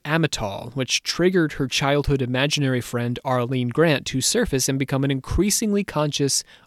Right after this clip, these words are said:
alternate persona. The name Arlene Grant was a combination of Jones's middle name, Arlene, and half of her grandmother's last name. I don't know her grandmother's last name, but it involved Grant.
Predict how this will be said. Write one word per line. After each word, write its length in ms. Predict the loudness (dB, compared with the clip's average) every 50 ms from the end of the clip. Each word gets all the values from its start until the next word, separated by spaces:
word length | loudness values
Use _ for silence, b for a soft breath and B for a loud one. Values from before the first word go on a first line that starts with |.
| b 2
alternate 460 | 4 4 4 4 2 -2 -2 -2 0
persona. 560 | -2 -2 -2 -2 -6 -6 -8 -10 -10 -16 -18 _ _ _ _ _ _ b b b b b b b b b b b b b
The 100 | 2 4
name 200 | 6 6 6 6
Arlene 280 | 6 6 4 4 4
Grant 240 | 2 2 0 0 0
was 100 | -2 -4
a 40 | -4
combination 540 | -2 0 0 2 2 2 0 0 0 0 -2
of 80 | -2
Jones's 460 | 0 0 2 2 2 2 0 -2 -2 0
middle 300 | 2 2 4 4 2 0
name, 340 | 0 -4 -4 -4 -4 -6 -6 -6
Arlene, 540 | -4 -2 -2 0 -2 -2 -4 -4 -6 -10 B B B B
and 160 | B -6 -6 -6
half 320 | -4 -2 -2 -2 0 -2
of 120 | -4 -2
her 120 | 0 -2 -2
grandmother's 640 | 0 0 0 0 0 0 -2 -4 -4 -6 -6 -6 -6
last 400 | -2 0 0 2 0 -2 -4 -6
name. 300 | -8 -8 -8 -12 -14 -16 -20 -20 -20 _ _ _ _ _ _ _ _ _ _ -14
I 100 | -10 -6
don't 140 | -6 -4 -4
know 200 | -4 -4 -6 -6
her 140 | -6 -6 -8
grandmother's 440 | -8 -6 -8 -8 -8 -8 -8 -8 -8
last 240 | -8 -8 -8 -8 -10
name, 120 | -10 -8
but 120 | -6 -4
it 40 | -2
involved 540 | -2 -2 0 0 0 0 0 -2 -4 -8 -6
Grant. 460 | -4 -4 -2 -4 -4 -6 -10 -12 -16